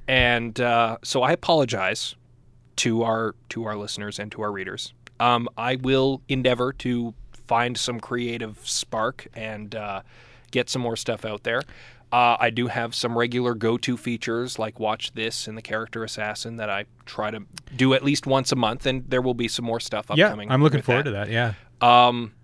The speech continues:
Speaker 1: but, again, I will try to do some other articles as well.
Speaker 2: I'm gonna throw this out there right now. Um,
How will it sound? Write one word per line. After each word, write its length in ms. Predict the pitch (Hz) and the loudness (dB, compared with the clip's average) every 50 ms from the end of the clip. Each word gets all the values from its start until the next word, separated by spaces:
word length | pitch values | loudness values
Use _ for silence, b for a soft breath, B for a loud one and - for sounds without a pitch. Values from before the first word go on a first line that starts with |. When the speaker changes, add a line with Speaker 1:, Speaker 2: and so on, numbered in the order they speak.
| _ - - | _ -20 -20
Speaker 1:
but, 680 | 113 110 - 143 143 143 - - - - - - - - - _ - _ | -6 6 8 8 8 8 4 0 -2 -2 -2 -2 -6 -10 -16 _ 0 _
again, 380 | 135 139 147 143 143 165 190 - _ _ _ _ _ _ - - - - - - - - | 2 6 8 8 8 8 4 -2 _ _ _ _ _ _ -20 -20 -20 -20 -20 -20 -12 -2
I 100 | 120 117 | 0 2
will 120 | 120 131 131 | 2 2 2
try 220 | - - 127 123 | 4 4 4 4
to 100 | 127 123 | 4 0
do 300 | 120 123 120 123 135 127 | -2 -4 -2 -2 -2 -2
some 180 | - - 123 120 | -2 -6 -6 -6
other 180 | 117 120 117 | -4 -2 0
articles 600 | 117 113 113 113 - - 113 127 131 - - - - _ _ - _ _ _ _ _ _ _ - - | 0 0 -2 -4 -8 -8 -8 -8 -8 -12 -16 -16 -20 _ _ -20 _ _ _ _ _ _ _ -20 -12
as 140 | - 120 117 | -10 -10 -8
well. 260 | 120 113 110 117 - _ _ - | -6 -6 -8 -8 -10 _ _ -2
Speaker 2:
I'm 100 | 135 147 | 2 4
gonna 100 | 185 214 | 4 4
throw 220 | 190 - 202 196 190 | 4 4 4 4 4
this 160 | 175 151 - | 4 4 4
out 160 | 160 160 - | 4 4 4
there 100 | 131 117 | 4 6
right 180 | 107 107 107 107 | 6 6 4 4
now. 340 | 107 117 113 101 90 92 95 98 | 4 4 4 4 2 0 0 2
Um, 520 | 113 107 107 104 104 101 101 101 101 | 4 6 6 6 4 4 2 -2 -4